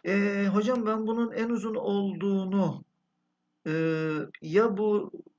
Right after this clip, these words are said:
tepe noktasından geçseydi oradan mı nasıl bileceğim? İşte dediğim gibi bu ortadaki, e, şeyin, kirişin ortasında olması lazım. Şimdi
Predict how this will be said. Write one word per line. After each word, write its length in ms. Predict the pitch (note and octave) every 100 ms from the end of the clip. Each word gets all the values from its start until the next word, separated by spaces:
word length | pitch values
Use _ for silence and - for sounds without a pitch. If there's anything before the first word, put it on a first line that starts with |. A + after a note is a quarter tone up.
| _ _ _ _ _ _ _ _
tepe 260 | - F3 G#3+
noktasından 640 | G#3 - F#3 F3+ F3 E3+
geçseydi 380 | D#3+ D3 D3+ C#3+
oradan 460 | D#3 F#3+ F3 E3+
mı 160 | D3+ D3
nasıl 300 | F#3 G3 E3+
bileceğim? 420 | C#3+ B2 D#3+ F#3+ - _ _ _ -
İşte 220 | - D3+
dediğim 300 | F3 G#3 G#3
gibi 320 | E3+ C#3+ C3+
bu 400 | G3+ G#3 - F3
ortadaki, 920 | F3 E3+ F#3 F#3 F3+ - G#3 F#3 - - _ -
e, 460 | D3 C#3+ C#3+ C#3 C3+
şeyin, 540 | C3+ D#3 D#3+ G3 G3+ - _ _ _ _ _ -
kirişin 640 | F3+ E3+ D3+ F3+ G3+ - _ _ - _ _ _ _ _ _ _ _
ortasında 760 | F#3 G3 G3 G3 G3 G3 G3 F#3+
olması 440 | E3 D3 C#3 C#3+
lazım. 340 | C3+ C3 - C3 _ _ - - _ _ _ _ _ _
Şimdi 680 | - E3+ F#3 G3+ G3+ G3+